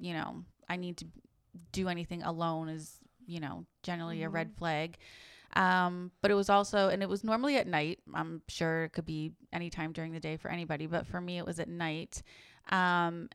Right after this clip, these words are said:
Speaker 1: and it was because I was restricting so much during the day that I was hungry at night
Speaker 2: Mm-hmm.
Speaker 1: too, that I was really hungry,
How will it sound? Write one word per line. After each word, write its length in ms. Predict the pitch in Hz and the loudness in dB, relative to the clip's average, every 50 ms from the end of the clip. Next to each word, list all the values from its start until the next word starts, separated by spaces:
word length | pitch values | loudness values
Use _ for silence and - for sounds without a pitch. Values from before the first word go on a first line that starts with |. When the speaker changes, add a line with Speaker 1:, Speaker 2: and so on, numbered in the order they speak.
| _ | _
Speaker 1:
and 540 | - 185 185 185 180 180 175 175 175 180 170 - | -4 -2 2 2 4 2 2 0 -2 -6 -4 0
it 120 | - 196 - | 0 0 0
was 320 | - 185 185 180 180 175 | 2 2 4 4 4 2
because 520 | 170 - 180 - - - - 254 311 320 240 | 0 -4 -4 -2 -2 0 4 4 4 6 6
I 80 | 202 | 4
was 200 | 165 170 175 165 | 4 2 0 0
restricting 540 | 170 165 - - - 170 - - 165 156 156 | -4 -6 -4 -4 -4 -4 -4 -4 -8 -8 -6
so 200 | 156 - - 175 | -6 -2 -2 -2
much 240 | 170 165 160 - - | 0 -2 -4 -4 -4
during 240 | - 170 170 160 156 | -4 -2 -2 -2 -4
the 80 | 151 143 | -6 -4
day 400 | 147 180 175 170 151 - - - | 0 2 2 2 2 0 -2 -2
that 140 | - - - | -2 -2 0
I 80 | 175 | 2
was 120 | 196 214 202 | 2 2 2
hungry 680 | - - - - - 254 415 - 320 190 147 139 - - | 0 -4 -4 -4 -4 -4 -2 0 2 2 2 0 -2 -2
at 140 | - - 214 | -2 -2 -2
night 300 | 190 156 143 135 - 220 | -2 -2 -2 -4 -4 -6
Speaker 2:
Mm-hmm. 140 | - - - 170 - 156 123 123 | -2 0 2 2 2 2 0 -2
Speaker 1:
too, 20 | - - | -2 0
that 100 | 175 175 | 4 4
I 60 | 185 | 4
was 120 | 190 185 - | 4 4 2
really 160 | 202 190 185 | 0 2 2
hungry, 340 | 175 196 202 202 180 156 175 | 0 -2 -2 -2 -4 -4 -4